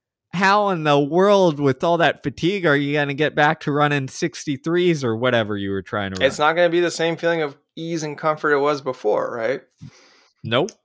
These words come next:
Speaker 2: Yeah.
Speaker 1: It will not.
Speaker 2: Mm-mm.
Speaker 1: So, and they're not doing this all the time, but every once in a while, it's, it's, these are the, this is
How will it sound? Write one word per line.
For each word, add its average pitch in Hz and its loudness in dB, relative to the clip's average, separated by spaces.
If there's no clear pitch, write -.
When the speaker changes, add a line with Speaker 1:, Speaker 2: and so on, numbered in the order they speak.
Speaker 2:
Yeah. 139 -12
Speaker 1:
It 120 -2
will 143 -4
not. 180 -6
Speaker 2:
Mm-mm. 156 -10
Speaker 1:
So, 160 2
and 160 0
they're 185 -6
not 233 -4
doing 185 -6
this 160 -4
all 160 4
the 127 -2
time, 165 -2
but 127 0
every 208 -2
once 208 -4
in 170 -10
a - -4
while, 123 2
it's, 131 -6
it's, - -6
these 175 -8
are 143 4
the, 120 0
this 170 -2
is 170 -4